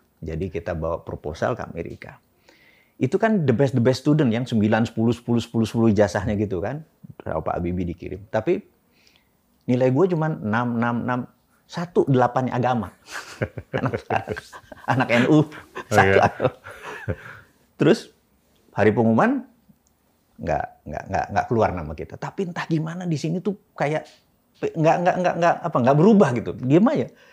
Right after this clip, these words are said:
Speaker 1: Tiga hari kemudian ada surat dari Dekdikbud, suruh ke kantor Dekdikbud.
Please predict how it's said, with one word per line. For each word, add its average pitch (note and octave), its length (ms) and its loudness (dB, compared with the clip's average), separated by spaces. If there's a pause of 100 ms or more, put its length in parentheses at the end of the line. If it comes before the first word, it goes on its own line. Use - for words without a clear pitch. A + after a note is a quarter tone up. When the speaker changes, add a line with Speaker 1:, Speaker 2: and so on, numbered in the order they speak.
(520)
Speaker 1:
Tiga D#3 200 2
hari E3+ 120 4
kemudian F3+ 280 0
ada - 160 -2
surat G#2 320 0
dari F#2 220 0
Dekdikbud, F2 520 -6 (1200)
suruh F#2 260 -4
ke E2 160 -6 (420)
kantor - 540 -10 (180)
Dekdikbud. - 520 -12